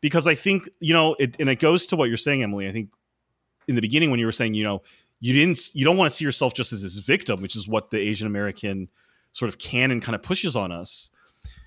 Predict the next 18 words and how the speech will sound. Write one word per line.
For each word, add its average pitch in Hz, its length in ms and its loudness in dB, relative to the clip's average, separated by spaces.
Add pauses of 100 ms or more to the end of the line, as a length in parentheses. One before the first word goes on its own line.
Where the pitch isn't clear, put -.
(100)
Because 156 440 0
if 214 240 4
you 190 100 2
see - 180 -4
yourself 113 480 -2
solely 104 360 -4
as 92 160 -6
victim, 95 480 -6
then 120 140 2
you 127 120 2
feel 143 500 4
a 139 60 2
sort 110 260 -2
of 110 100 -6 (100)
ownership 165 640 4
over 101 200 -4
that 101 140 0
identity, 123 640 0